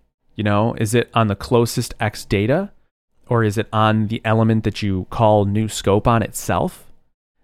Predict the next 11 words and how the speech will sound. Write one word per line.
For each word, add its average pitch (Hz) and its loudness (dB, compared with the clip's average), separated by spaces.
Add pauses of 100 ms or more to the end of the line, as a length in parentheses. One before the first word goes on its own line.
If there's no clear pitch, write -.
And 110 -2
that 117 0
might 120 0
be 113 0
weird 110 4
because, 95 -2 (420)
you - -6
know, 160 0
I 127 -4
don't 147 2
know. 175 -2